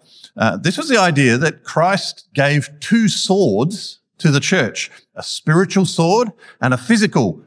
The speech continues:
sword. And the, the Pope retained the sword of spiritual authority, but then he gave the state this physical sword, so to speak.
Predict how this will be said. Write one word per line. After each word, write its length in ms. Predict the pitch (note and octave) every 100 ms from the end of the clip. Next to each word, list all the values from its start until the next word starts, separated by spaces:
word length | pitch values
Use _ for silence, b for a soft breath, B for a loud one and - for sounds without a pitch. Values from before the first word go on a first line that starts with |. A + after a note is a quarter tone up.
| _
sword. 360 | - B2+ F#2+
And 140 | F2 B2
the, 120 | C3+ B B
the 80 | D3+
Pope 420 | - - F#3+ G#3+
retained 680 | E3 D#3 - D3+ F3 A#3 D4
the 100 | D3+
sword 400 | - - D3 F#3
of 100 | C3+
spiritual 680 | - - D#3+ G3+ - F#3+ E3+
authority, 480 | - C3 C3+ G3+ A3+ B B
but 80 | D#3+
then 120 | D#3+
he 140 | C#3+
gave 1000 | C#3 D3+ D3 B3 G3 D3+ F#3+ C#4 - -
the 80 | -
state 580 | C3+ - C#3 D#3+ F#3+ - _ _ -
this 180 | C#3+
physical 640 | - A3+ B3+ A#3 E3+ A2+ -
sword, 500 | - - A#2 C3+ A#3+
so 260 | E3+ - C3
to 80 |
speak. 420 | A#2 - F#3 A3